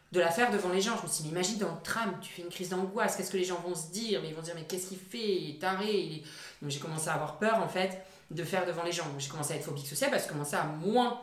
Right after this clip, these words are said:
être, euh, face aux gens. Quand il y avait du monde, par exemple faire la queue, euh, à Intermarché, à, aux caisses,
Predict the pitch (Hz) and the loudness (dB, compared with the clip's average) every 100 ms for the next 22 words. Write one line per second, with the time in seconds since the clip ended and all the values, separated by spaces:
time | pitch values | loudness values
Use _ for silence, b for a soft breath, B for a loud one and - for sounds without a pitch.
0 | - 196 196 - - - 151 147 147 170 | 0 0 2 -6 -10 -8 -2 -2 0 -2
1 | 165 185 170 254 - B B B B - | -2 -2 -2 -4 -6 B B B B -2
2 | 170 180 165 170 208 240 214 - - - | 2 4 4 2 4 6 4 -2 -10 -4
3 | - 165 185 190 175 165 170 214 196 185 | 0 2 4 4 4 2 2 6 8 8
4 | 165 147 151 147 147 147 147 151 151 160 | 4 4 4 4 4 2 0 -2 0 2
5 | 160 151 - 190 180 160 147 139 123 156 | 2 2 4 6 6 4 0 -2 -4 -6
6 | 214 233 240 | 0 0 0